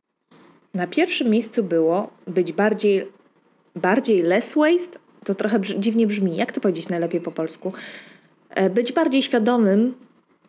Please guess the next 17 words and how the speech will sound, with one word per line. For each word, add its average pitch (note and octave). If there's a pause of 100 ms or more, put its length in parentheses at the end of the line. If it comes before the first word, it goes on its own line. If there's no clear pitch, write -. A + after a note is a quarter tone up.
(380)
e, F3+
ilości A3
produ-, G3+ (520)
e, B2+
ilości A#3+
śmieci, A#3
które G3
produkuję F#3 (100)
i -
ograniczyć A3+
te -
śmieci. -
O, - (120)
właśnie. - (640)
E, G#3+
ograniczyć A3+
śmieci. F3+